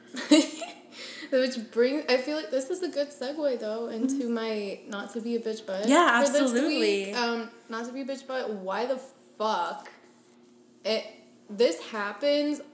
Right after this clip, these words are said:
Speaker 1: all the time. Like, my mind is very powerful, and I'm, I'm happy and I'm pleased with the things that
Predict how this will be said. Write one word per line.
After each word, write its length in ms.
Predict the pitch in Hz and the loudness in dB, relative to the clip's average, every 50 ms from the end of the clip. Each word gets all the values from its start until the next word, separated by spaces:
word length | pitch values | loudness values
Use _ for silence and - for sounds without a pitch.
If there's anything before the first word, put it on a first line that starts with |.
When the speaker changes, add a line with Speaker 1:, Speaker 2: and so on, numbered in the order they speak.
| - | -2
Speaker 1:
all 280 | 214 214 220 226 233 233 | 0 2 4 4 2 2
the 80 | 226 226 | 2 0
time. 400 | 226 - 220 208 190 185 185 202 | -2 -4 -6 -6 -6 -6 -6 -6
Like, 200 | 214 214 208 220 | -4 -4 -4 -4
my 200 | 208 214 233 254 | -2 -2 -2 -2
mind 240 | 262 269 285 285 269 | -2 0 0 0 -2
is 100 | 240 196 | -2 -6
very 440 | 190 185 196 202 202 208 214 226 220 | -6 -4 -2 0 2 2 2 0 -2
powerful, 760 | - - 208 190 185 196 214 208 - 262 277 277 285 285 277 | -4 -6 -6 -4 -4 -4 -4 -4 -2 2 4 6 6 6 4
and 200 | 277 226 214 208 | 2 0 -4 -2
I'm, 400 | 208 214 214 214 214 214 208 - - - - - - - - | -2 -2 -2 0 -2 -2 -4 -6 -12 -20 -20 -20 -20 -10 -4
I'm 140 | - 240 277 | -2 0 0
happy 600 | 254 - 294 311 370 - - 226 220 226 226 226 - | 0 2 2 0 0 0 -2 -2 -2 -2 -2 -2 -2
and 160 | - 226 220 | -2 0 0
I'm 180 | 220 220 226 233 | 0 -2 -2 -4
pleased 600 | 233 - - 254 233 214 214 208 208 208 214 - - - | -4 -4 -4 -2 -2 -2 -2 -2 -4 -6 -8 -14 -8 -2
with 500 | 196 214 202 196 202 214 208 - - - - - - - - - - - - | 0 0 2 2 0 -2 -4 -8 -14 -18 -20 -20 -20 -20 -20 -20 -20 -8 -2
the 120 | 202 220 | -2 -2
things 540 | 214 214 - 196 196 196 202 220 233 247 240 | -2 -2 -4 -4 -2 -2 -2 -2 -2 -2 -2
that 400 | - - 226 214 208 202 202 196 | -4 -4 -2 0 2 0 0 0